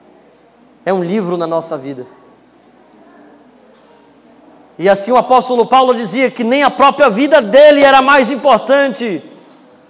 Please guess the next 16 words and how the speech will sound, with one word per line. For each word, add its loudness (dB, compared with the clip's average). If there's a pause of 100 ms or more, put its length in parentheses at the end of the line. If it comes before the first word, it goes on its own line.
(180)
do -4
que -2
se -10
completasse 0
a -4
sua -10
carreira -6
e -10
o -12
ministério -14
que -20
Deus -14
deu -10
a -8
ele. -12
Amém? -4